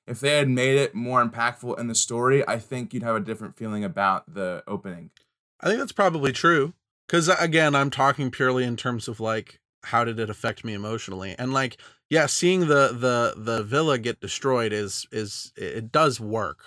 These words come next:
Speaker 2: Like, the effect they were going for was achieved. But I, like, I didn't hate Cesare the way the game clearly wants me to hate Cesare, you know?
Speaker 1: Sure. I, and also what I would, what I would say to you as well is, like,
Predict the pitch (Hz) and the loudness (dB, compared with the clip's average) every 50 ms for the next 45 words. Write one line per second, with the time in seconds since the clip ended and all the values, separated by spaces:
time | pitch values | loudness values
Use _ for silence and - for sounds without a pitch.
0 | - - 110 110 107 - - - _ _ _ _ _ _ _ _ _ - 123 127 | -10 -6 -6 -6 -6 -8 -14 -20 _ _ _ _ _ _ _ _ _ -2 0 0
1 | 123 131 - - - 160 160 - - 139 123 117 113 110 120 120 117 117 113 - | 2 0 0 0 2 2 2 2 2 0 2 2 0 0 0 -2 -2 -2 -4 -6
2 | 113 107 107 101 101 104 107 98 98 - - - - 117 110 104 90 82 - - | -6 -4 -4 -4 -4 -6 -6 -6 -8 -10 -10 -8 -6 -6 -8 -8 -10 -14 -18 -20
3 | _ _ _ _ _ _ _ _ _ _ _ _ _ - 127 120 117 120 - _ | _ _ _ _ _ _ _ _ _ _ _ _ _ -2 0 0 0 0 -2 _
4 | _ _ _ _ _ _ _ _ _ _ - 127 131 139 - - - 143 143 131 | _ _ _ _ _ _ _ _ _ _ 0 0 2 2 0 -2 -2 -2 -2 -2
5 | - _ _ _ - 131 143 143 165 170 170 165 151 - - - - 151 147 139 | -2 _ _ _ -2 0 2 4 4 4 4 2 0 -2 -6 -4 0 2 2 2
6 | 139 - - - - - _ - - - 156 139 135 120 127 120 117 113 110 110 | 0 -2 -8 -14 -14 -14 _ -8 -4 0 2 2 2 2 0 0 0 0 -2 -4
7 | 107 104 113 113 120 117 113 117 104 113 117 113 110 107 - - 131 123 117 117 | -4 -4 -4 -2 -2 -4 -4 -4 -6 -6 -6 -6 -6 -8 -6 -2 -2 -2 -2 -2
8 | 110 104 101 107 110 107 - - 120 110 95 90 92 - - 107 98 85 - - | -4 -4 -6 -6 -8 -8 -8 -8 -6 -6 -6 -6 -8 -8 -8 -8 -8 -8 -10 -16
9 | - _ _ _ _ _ - - 95 82 85 - - 60 60 58 58 - - _ | -20 _ _ _ _ _ -12 -8 -8 -8 -6 -8 -8 -8 -8 -10 -10 -12 -16 _
10 | _ _ _ _ _ _ _ _ _ _ _ _ _ - 107 110 110 110 104 110 | _ _ _ _ _ _ _ _ _ _ _ _ _ -10 -8 -6 -6 -6 -6 -4
11 | - - - - - 185 180 160 139 131 123 - - 139 180 185 - - 196 196 | -2 0 0 2 4 6 6 6 6 6 4 2 2 2 2 2 2 2 2 2
12 | 190 185 _ _ _ - 170 185 185 220 240 226 - 220 190 175 170 175 170 165 | 2 0 _ _ _ 2 4 6 6 6 6 6 6 6 6 6 6 4 4 2
13 | 165 - - 156 156 156 147 147 135 - - 156 147 139 135 139 139 135 131 123 | 0 -2 0 2 2 2 2 2 2 2 2 2 0 -2 -2 -4 -2 -2 -2 -2
14 | 117 117 123 123 127 127 123 117 113 127 120 117 98 - | -2 2 4 6 8 8 6 4 4 2 2 2 2 -2